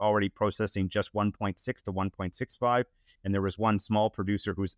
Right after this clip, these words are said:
actually producing one point five percent. You know, what that means is, you know, the capacity's fixed, and if you've got fifteen to twenty percent lower grades, you're gonna produce fifteen to twenty percent less material. So there's, you know,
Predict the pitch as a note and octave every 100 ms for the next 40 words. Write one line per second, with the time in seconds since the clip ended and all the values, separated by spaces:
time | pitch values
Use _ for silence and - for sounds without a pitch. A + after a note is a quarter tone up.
0 | - F2+ - G2 F#2 F#2 - F2 F2 F#2
1 | - F2 - F2 F#2 G2+ - E2+ - _
2 | - _ F2 G2+ A#2+ A2 F#2+ A#2 C3+ A#2+
3 | G#2 G2 - _ _ _ - G2+ F2 _
4 | G2 - C3 C3 - A2 G2+ - _ _
5 | C#3+ - - - _ G#2 G#2 G#2+ F#2+ G#2
6 | - C3 - A2+ G#2 - A2 G2 G#2+ A2
7 | F#2 G#2 G2+ E2+ G#2+ D#3 E3 G2+ G2 F#2+
8 | G2 G#2 - A2+ - G#2+ G2 F#2+ - G2+
9 | F#2 F2+ - G2 - F2+ - F2+ D#2+ G2+
10 | F#2 D2+ - - G2 F#2 _ _ _ _
11 | - A2 G2+ - A2+ G2